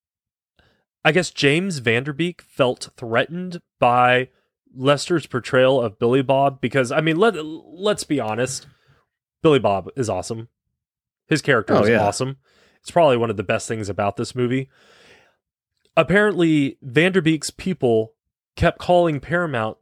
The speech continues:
Speaker 1: saying that Lester was stealing the movie from Van Der Beek.
Speaker 2: I think I remember reading this.
Speaker 1: Also, it,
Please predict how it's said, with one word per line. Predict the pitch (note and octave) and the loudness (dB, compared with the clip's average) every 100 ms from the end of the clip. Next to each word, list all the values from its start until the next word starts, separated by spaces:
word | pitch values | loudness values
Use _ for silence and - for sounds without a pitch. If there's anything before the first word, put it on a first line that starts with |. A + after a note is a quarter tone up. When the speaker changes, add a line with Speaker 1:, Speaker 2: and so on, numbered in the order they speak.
| - | -12
Speaker 1:
saying | - D#3 D3 C#3 B2+ | -2 0 2 0 0
that | A#2+ A#2 A#2 - - | 4 4 2 -6 -10
Lester | C3 D3 D3 F3+ E3+ E3 _ - | 0 0 0 -2 -2 -4 _ -6
was | A#2+ B2 A#2 A2+ - - | 0 2 2 -2 -6 -12
stealing | - - - E3 B2+ G#2 G2 - | -8 -4 2 2 2 0 -6 -4
the | - | -2
movie | B2 C3+ G2 F#2 E2 _ | 2 2 2 -4 -12 _
from | B2 G#2+ | -8 0
Van | A2+ G2 | 0 0
Der | F2 | -8
Beek. | - - - _ _ _ _ _ _ _ _ _ _ _ _ _ _ _ _ _ _ _ _ _ | -14 -20 -20 _ _ _ _ _ _ _ _ _ _ _ _ _ _ _ _ _ _ _ _ _
Speaker 2:
I | |
think | E3 D#3+ | -6 0
I | |
remember | B2+ G#2+ A2 | 0 0 -2
reading | G2 G2 F#2 | -4 -8 -10
this. | - - - - _ _ - - _ | -12 -14 -16 -20 _ _ -20 -20 _
Speaker 1:
Also, | D#3+ G#3+ A#3+ D#3+ B2+ A2+ A2+ - | 2 2 2 2 4 2 0 -2
it, | C3 | -6